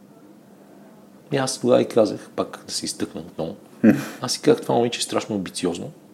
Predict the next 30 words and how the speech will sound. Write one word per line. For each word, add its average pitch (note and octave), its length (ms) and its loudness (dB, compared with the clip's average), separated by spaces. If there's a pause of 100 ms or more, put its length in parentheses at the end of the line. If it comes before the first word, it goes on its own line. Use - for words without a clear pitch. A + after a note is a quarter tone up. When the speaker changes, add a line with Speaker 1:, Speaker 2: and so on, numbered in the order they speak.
(320)
Speaker 1:
изключително - 500 0
желание G#2 420 6
има G#2 140 2
да F2+ 60 -8
прави F2 220 -2
това, - 180 -10
което - 240 -10
искаш - 260 -12
от - 80 -18
нея. - 220 -10 (1700)
И C#3+ 100 6
има C#3 120 8
много B2+ 300 8
потенциал, - 720 2
но A#2 120 0
не A#2 160 4
в G2+ 160 -2
това, G#2+ 180 0
което G2+ 200 -2
вие F2 120 -6
правите. - 340 -10 (960)
Опитай D3 340 4
се - 120 -2
да A2+ 80 2
говориш G#2 360 4
с - 80 -4
нея, B2 220 2
пренасочи G#2 520 -2
в G2 60 -6
друга, F#2+ 260 0